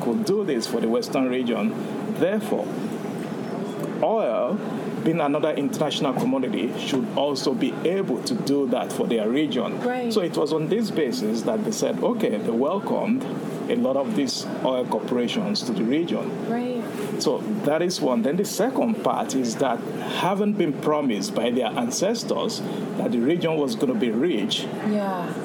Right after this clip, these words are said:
Speaker 1: so discovery of oil became a way of fulfilling that promise.
Speaker 2: Yes.
Speaker 1: That, okay, now that we have oil, this is in fulfillment of our ancestral promise that we're gonna be rich. So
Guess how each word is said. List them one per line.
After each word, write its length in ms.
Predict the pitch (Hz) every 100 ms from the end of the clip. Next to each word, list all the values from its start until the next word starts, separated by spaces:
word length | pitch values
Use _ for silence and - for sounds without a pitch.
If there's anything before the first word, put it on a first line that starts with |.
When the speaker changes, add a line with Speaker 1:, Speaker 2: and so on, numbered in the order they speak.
| 220
Speaker 1:
so 380 | - - 160 101 - - - - - - -
discovery 680 | 165 - 165 202 180 190 196
of 220 | 156 123 -
oil 580 | 165 208 156 104 123 214 - - - - - - - - -
became 640 | 147 - 180 131 120 143 131
a 80 | 139
way 260 | 131 147 135
of 200 | 123 120
fulfilling 600 | 131 120 151 147 143 139
that 260 | 131 -
promise. 600 | - 170 196 123 110 - -
Speaker 2:
Yes. 260 | 233 226
Speaker 1:
That, 60 | 214
okay, 240 | 185 160
now 500 | 117 127 240 226 135
that 240 | 120 117 131
we 120 | 117
have 320 | 117 120 -
oil, 480 | - 196 165 107 113 - - - - -
this 140 | 156
is 280 | 160 - - 170
in 140 | 262 240
fulfillment 720 | - - 196 214 180 120 110
of 140 | -
our 180 | 120 -
ancestral 600 | 127 110 147 - - 135
promise 540 | - 175 202 165 107 104
that 240 | 117 -
we're 260 | 120 127 113
gonna 240 | 135 127
be 140 | 120
rich. 360 | 131 180 113 - - - - - -
So 460 | - - 160 95